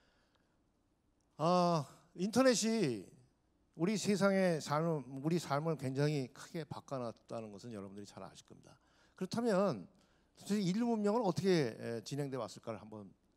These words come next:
쭉 훑어볼 필요가 있어요. 왜냐하면 앞으로 우리가 어디를 갈 건지를 한번 가늠해 보기 위해서. 인류 역사는 인간의 에너지로부터 만들어졌다고 생각을 합니다.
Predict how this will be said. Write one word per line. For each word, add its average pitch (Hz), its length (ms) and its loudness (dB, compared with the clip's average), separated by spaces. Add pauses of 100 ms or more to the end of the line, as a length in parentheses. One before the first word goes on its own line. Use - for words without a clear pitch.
(120)
쭉 175 200 -6 (240)
훑어볼 175 320 -6
필요가 143 320 -6
있어요. - 280 -14 (100)
왜냐하면 127 460 -4 (260)
앞으로 160 280 -2
우리가 143 220 -2
어디를 127 200 -2
갈 127 100 -2
건지를 117 360 -8
한번 107 220 -12
가늠해 110 380 -10
보기 92 220 -14
위해서. 87 280 -18 (680)
인류 233 240 0
역사는 208 800 0 (100)
인간의 226 400 0
에너지로부터 160 720 0
만들어졌다고 123 880 -6
생각을 110 360 -14
합니다. - 360 -20